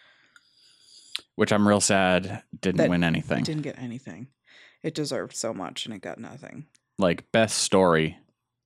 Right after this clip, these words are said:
Speaker 1: should have been
Speaker 2: I don't even
Speaker 1: 'cause Red Dead won that one.
Speaker 2: Yeah.
Speaker 1: Swept it.
Speaker 2: What, what even is the
Speaker 1: <sighs>
Speaker 2: story? I'm a cowboy, baby.
Speaker 1: Yeah. Ian, uh,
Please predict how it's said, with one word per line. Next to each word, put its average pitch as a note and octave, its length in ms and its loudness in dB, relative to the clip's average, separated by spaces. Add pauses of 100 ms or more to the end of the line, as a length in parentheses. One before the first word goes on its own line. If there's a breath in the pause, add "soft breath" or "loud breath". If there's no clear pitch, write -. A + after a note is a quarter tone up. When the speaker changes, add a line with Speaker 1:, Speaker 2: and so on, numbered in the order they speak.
Speaker 1:
should F2 220 -4
have D#2+ 160 0
been D#2 380 0 (440)
Speaker 2:
I E3+ 120 -6
don't F3 160 -6
even C#3 420 -6 (1040)
Speaker 1:
'cause F2+ 400 0
Red F#2 240 2
Dead E2+ 180 4
won E2 180 2
that E2+ 180 0
one. - 260 -6 (140)
Speaker 2:
Yeah. - 100 -18 (220)
Speaker 1:
Swept - 400 -2
it. - 180 -4 (1120)
Speaker 2:
What, G3+ 240 -2
what A3 200 2
even A3 200 2
is - 0 -
the G3+ 300 4
Speaker 1:
<sighs> - 120 -2
Speaker 2:
story? A3 400 2
I'm E3 180 -6
a - 60 -8
cowboy, - 640 -8
baby. E3 480 -6 (880)
Speaker 1:
Yeah. F#2 280 0 (380)
Ian, F#2 240 4
uh, E2+ 320 2